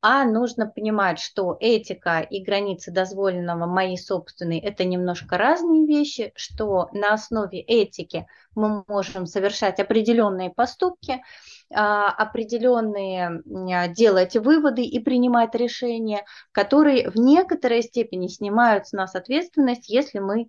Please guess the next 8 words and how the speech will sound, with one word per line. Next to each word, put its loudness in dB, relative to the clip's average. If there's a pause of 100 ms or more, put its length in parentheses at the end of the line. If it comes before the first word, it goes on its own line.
действуем -4
согласно -2
этическим -6
нормам, 2
которые -2
мы -4
установили -2
вместе. -6